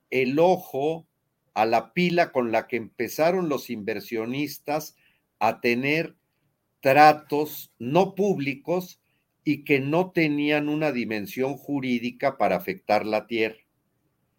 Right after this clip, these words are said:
En víspera del cambio de gobierno para dar inicio a la Cuarta Transformación, el cinco de noviembre del dieciocho, fíjate, veinticinco días antes de la toma de posesión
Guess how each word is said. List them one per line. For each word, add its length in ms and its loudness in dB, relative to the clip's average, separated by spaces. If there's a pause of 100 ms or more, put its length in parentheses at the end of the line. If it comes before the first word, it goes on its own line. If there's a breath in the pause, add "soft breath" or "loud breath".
(280)
En 260 4
víspera 540 4
del 220 -2
cambio 380 4
de 80 2
gobierno 760 0 (300)
para 220 0
dar 180 6
inicio 380 -2
a 20 0
la 160 -2
Cuarta 380 0
Transformación, 960 -6 (960)
el 220 0
cinco 720 -2
de 160 0
noviembre 720 -2
del 260 -4
dieciocho, 760 -4
fíjate, 560 -8 (340)
veinticinco 1000 -2
días 380 0
antes 640 0
de 100 -6
la 220 -4
toma 240 0
de 80 0
posesión 800 -6